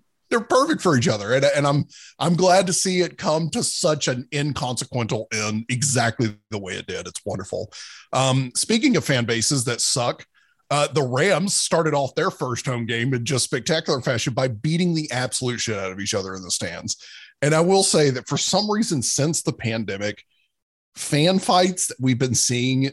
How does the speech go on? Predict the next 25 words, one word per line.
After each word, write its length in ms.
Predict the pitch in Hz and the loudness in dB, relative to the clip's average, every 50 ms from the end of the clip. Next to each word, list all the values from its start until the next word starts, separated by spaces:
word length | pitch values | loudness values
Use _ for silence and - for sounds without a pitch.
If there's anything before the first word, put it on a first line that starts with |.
| _ _ _ - | _ _ _ -10
in 240 | - 127 127 135 139 | -6 -4 -2 0 0
the 80 | 127 | 2
stands 520 | 120 - - - 117 117 120 120 120 117 113 | 0 0 0 -2 -2 -2 -2 -2 -2 -2 -2
at 180 | 107 - 90 | -4 -4 -6
baseball 560 | - 113 113 120 113 - - 123 113 117 117 113 | -6 -2 -2 -2 -2 0 2 2 2 2 2 0
and 80 | 107 | 0
now 160 | 101 107 110 | -2 -4 -6
football, 580 | 104 - - 113 101 - 117 120 123 123 120 120 _ _ - _ _ _ _ _ - | -6 -6 -8 -8 -4 0 2 2 4 2 0 -2 _ _ -20 _ _ _ _ _ -2
they've 180 | - 160 143 156 | 0 0 2 2
really 180 | 240 330 453 | 2 2 4
stepped 360 | 415 - - - - 214 - - | 2 2 0 0 -2 -2 -2 -2
their 80 | 170 | -4
game 320 | 139 135 131 120 139 131 117 | -4 -2 -2 -2 -2 -2 -4
up. 200 | - - - _ _ - _ _ _ _ _ - | -6 -10 -14 _ _ -20 _ _ _ _ _ -2
They're 140 | 156 165 | 2 2
a 40 | 185 | 4
lot 240 | 196 208 247 294 285 | 4 4 4 2 4
more 180 | 226 208 190 165 | 2 2 4 4
entertaining. 560 | 160 160 170 147 - 135 107 98 90 90 92 | 2 4 2 2 0 -2 -4 -6 -6 -10 -10
It's 160 | 107 104 - | -6 -2 0
not 180 | 185 190 214 190 | 0 0 0 0
just 220 | 190 190 185 - | 0 -2 0 0
two 160 | - 196 185 | 2 2 4
guys 440 | 156 156 143 143 143 139 139 131 117 | 4 4 4 6 6 4 4 2 2
that 160 | - 135 120 | 0 -2 -2